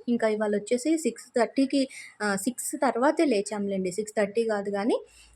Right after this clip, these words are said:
సిక్స్ తర్వాత లేచాము. మా వారు already లేచేసి ఇంకా ఆయన రెడీ అయిపోయి ఇంకా గుడికి బయలుదేరుతున్నారు. ఇవాళ కృష్ణ కూడా వెళ్ళాడు.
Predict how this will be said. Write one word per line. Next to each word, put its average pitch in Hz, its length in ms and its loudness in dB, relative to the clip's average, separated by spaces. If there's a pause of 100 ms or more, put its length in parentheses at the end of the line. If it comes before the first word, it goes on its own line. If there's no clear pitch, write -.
(140)
సిక్స్ 302 180 0
తర్వాత 254 400 2
లేచాము. 226 540 0
మా 262 160 6
వారు 226 280 4
already 247 360 2
లేచేసి 233 440 2
ఇంకా 247 180 2
ఆయన 226 200 -2
రెడీ 226 280 -2
అయిపోయి 226 440 0
ఇంకా 247 200 0
గుడికి 208 320 0
బయలుదేరుతున్నారు. 214 680 0
ఇవాళ 277 300 4
కృష్ణ 247 360 0
కూడా 240 180 2
వెళ్ళాడు. 208 400 0